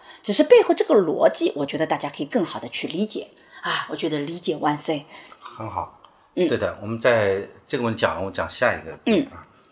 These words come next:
Speaker 2: 下一个点就是我们的民法典呢，
Speaker 1: 嗯。
Speaker 2: 定义了家庭。
Speaker 1: 嗯。
Speaker 2: 什么叫家？
Speaker 1: 嗯。
Speaker 2: 我们中国的这个家和世界上很多国家关于家的概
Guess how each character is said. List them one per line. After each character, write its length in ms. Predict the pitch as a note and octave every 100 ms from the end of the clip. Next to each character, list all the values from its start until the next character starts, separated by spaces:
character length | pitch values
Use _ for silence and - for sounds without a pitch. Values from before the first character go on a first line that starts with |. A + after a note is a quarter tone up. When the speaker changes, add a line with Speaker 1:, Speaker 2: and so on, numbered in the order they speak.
| - -
Speaker 2:
下 100 | G3+
一 20 |
个 40 |
点 160 | C#3+ B2
就 140 | D#3
是 60 | D#3+
我 200 | B2+ F#2+
们 140 | E2+
的 80 | C3
民 180 | A#2 A#2+
法 160 | B2+ G#2+
典 200 | D#2+ C#2+
呢， 80 | -
Speaker 1:
嗯。 180 | - D3 - _ -
Speaker 2:
定 260 | G#3+ E3 C#3+
义 80 |
了 220 | A2 E2+ - _ _
家 320 | - E3 D#3
庭。 240 | D3+ - F2 - _
Speaker 1:
嗯。 200 | A#3 E3+ - - - -
Speaker 2:
什 180 | - -
么 80 | D3+
叫 140 | F#3+
家？ 420 | D3 - D3 C#3+ -
Speaker 1:
嗯。 240 | G#3 D#3+ - - _ - _ _
Speaker 2:
我 140 | C3+ A#2+
们 200 | C#3+ D#3+ -
中 260 | G#3 A3+
国 140 | C3+ G#2
的 100 | F#2
这 140 | A2
个 60 | F#2
家 420 | - F2 D#2+ - - - _
和 140 | - A#2
世 160 | -
界 80 | D3
上 100 | C#3
很 220 | - F#2
多 120 | F2+ C3
国 140 | G2+
家 120 | F#2
关 140 | F2 G#2+
于 60 | -
家 240 | D#3 C#3
的 60 | C3+
概 220 | C#3